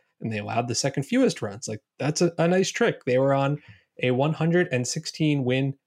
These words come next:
pace. Like, they were expected to be the best team, and they were. And, you know, watching a lot of their season, it never really felt to me like, "Oh, a well-timed hot streak." You know, it just sort of felt like, "Yep,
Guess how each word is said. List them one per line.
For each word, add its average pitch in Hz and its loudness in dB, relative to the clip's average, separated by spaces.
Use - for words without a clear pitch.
pace. - -2
Like, - -6
they 117 2
were 135 4
expected 135 0
to 127 -2
be 131 2
the 123 0
best 117 0
team, 113 -6
and 123 0
they 117 2
were. 131 2
And, 151 2
you 175 4
know, 151 6
watching 165 4
a 175 6
lot 165 6
of 156 2
their 135 4
season, 170 2
it 131 2
never 135 4
really 147 6
felt 131 2
to 127 -4
me 120 2
like, 110 -2
"Oh, 170 6
a 131 6
well-timed 151 2
hot 175 2
streak." - -10
You 127 0
know, 131 4
it - 2
just 131 0
sort 139 2
of 135 0
felt 135 4
like, 123 2
"Yep, 135 -2